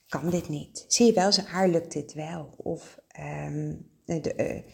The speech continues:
de, het oordeel, eh, ja, maar haar gaat het heel makkelijk af. Of, ehm, zie je wel,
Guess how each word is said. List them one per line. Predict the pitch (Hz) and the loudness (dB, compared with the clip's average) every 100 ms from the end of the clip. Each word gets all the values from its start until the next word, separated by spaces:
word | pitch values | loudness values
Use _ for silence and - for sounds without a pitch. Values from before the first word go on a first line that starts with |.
| - - _ | -20 -20 _
de, | 165 | -4
het | - - | -4 -2
oordeel, | 170 165 156 151 151 151 151 | 2 2 2 0 2 -2 -4
eh, | 147 147 | -10 -10
ja, | - 160 | -6 -4
maar | 165 147 | -2 -2
haar | 170 185 | 0 0
gaat | 180 160 | -2 -4
het | 175 | 4
heel | 175 170 | 6 6
makkelijk | 156 - 151 | 4 -2 -2
af. | - 170 - - _ _ _ | -4 -6 -8 -12 _ _ _
Of, | 151 156 - - | -18 -16 -16 -14
ehm, | - 143 143 143 147 156 151 151 - _ _ _ _ _ _ | -10 -8 -8 -8 -8 -6 -6 -8 -12 _ _ _ _ _ _
zie | - 226 | 8 8
je | |
wel, | 170 180 | 10 6